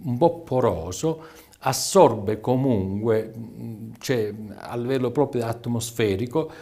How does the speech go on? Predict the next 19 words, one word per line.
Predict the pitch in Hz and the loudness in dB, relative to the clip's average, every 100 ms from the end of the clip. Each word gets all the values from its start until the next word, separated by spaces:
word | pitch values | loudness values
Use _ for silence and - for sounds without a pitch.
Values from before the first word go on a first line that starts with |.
| - - _ - | -20 -20 _ -12
mm, | - 78 - - | -12 -12 -16 -2
qualche | - 208 208 196 | 6 6 8 2
cosina | - 208 165 131 127 | 4 2 4 4 2
che | 156 143 143 123 | 0 -2 -6 -10
stando | - - 233 170 | 0 4 6 6
a | |
mollo | 151 170 151 143 | 4 6 4 4
nell'acqua | 185 202 180 131 156 - 190 185 - - | 0 -2 -2 -2 -4 -2 -2 -2 -8 -12
ha | - | 0
la | 185 170 | 2 2
possibilità | - - 220 180 165 131 | -2 -6 -6 -6 -4 -4
di | 127 143 139 - - _ - | -4 -4 -6 -10 -20 _ -12
scaricare | - - 190 175 143 117 107 110 120 120 | -10 2 4 4 4 2 4 0 -4 -6
tutto | 175 - - 160 | -8 -8 -6 -6
ciò | - 120 120 - - - | -2 0 -2 -8 -20 -6
che | 120 110 | -4 -2
non | 131 160 | 2 4
appartiene | 139 - 147 - - 104 101 104 | 4 2 -4 -2 -2 0 -2 -2
al, | 127 117 | -2 -2